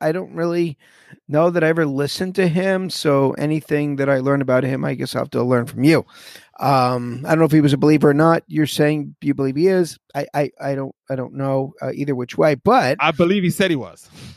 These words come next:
Speaker 1: You believe he said he was. Okay. Well, <laughs> all you gotta do is say it these days, right? <laughs>
Speaker 2: <laughs>
Speaker 1: But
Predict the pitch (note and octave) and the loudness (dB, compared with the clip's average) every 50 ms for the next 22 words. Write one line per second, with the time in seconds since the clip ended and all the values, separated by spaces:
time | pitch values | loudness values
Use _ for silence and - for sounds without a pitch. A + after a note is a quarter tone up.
0 | _ - - E3+ E3+ F3 E3+ D#3 - A3+ B3+ A#3+ G3 D#3+ D3 C3 A2 G#2+ - - | _ -18 -10 -4 0 0 0 2 2 4 4 4 4 4 2 -2 -2 -6 -8 -2
1 | B2 F#3+ B3 - - F#3+ G#3 D4+ E4+ - - D#3 D3+ E3+ G#3 A#3 - F4+ - - | 0 0 0 2 0 -2 -2 -2 -6 -8 -8 -6 -4 -4 -4 -6 -8 -10 -14 -20
2 | _ _ - - G#5 G5 - - - - _ - A3+ A3+ G#3+ _ _ _ - - | _ _ -20 -20 -20 _ -2 -2 -2 -2 _ -10 -6 -6 -6 _ _ _ -20 -16
3 | - - D3 E3+ F#3+ F#3+ G#3 G#3 F#3+ G3+ G#3 F#3+ - - C#4+ A#3+ G3 C#3+ - D#3+ | -6 0 2 2 4 4 2 0 2 0 -2 0 2 2 2 2 2 0 -2 -6
4 | C3+ - E3 D3+ C#3+ B2+ - F3 G#3 A3+ G#3 G3 - - C#3 - _ - D3+ - | -6 -6 -8 -10 -10 -8 -6 -6 -6 -6 -8 -10 -8 -8 -8 -8 _ -10 -10 -10
5 | - - B2+ - A3 - _ _ _ _ _ _ - - E3+ - | -10 -10 -12 -12 -12 -12 _ _ _ _ _ _ -2 -2 -2 -2